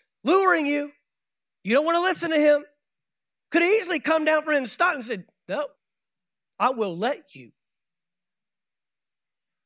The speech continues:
I will let you." Delivered them over into the desires of their hearts to sexual impurity so that their bodies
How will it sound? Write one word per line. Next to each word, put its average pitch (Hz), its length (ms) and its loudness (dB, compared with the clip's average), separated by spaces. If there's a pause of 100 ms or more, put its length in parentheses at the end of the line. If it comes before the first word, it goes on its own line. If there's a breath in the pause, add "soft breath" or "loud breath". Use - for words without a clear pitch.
(640)
I 160 80 -6
will 190 120 -4
let 208 180 -4
you." 123 140 -20 (3000)
Delivered 226 420 2
them 254 180 -2
over 185 280 -4
into 170 140 -8
the 143 100 -12
desires 156 420 -6
of 139 80 -10
their 135 120 -10
hearts 165 520 -8 (480 soft breath)
to 170 100 -8
sexual 196 420 -2
impurity 185 440 -6
so 180 160 -6
that 170 140 -2
their 170 120 -4
bodies 185 580 0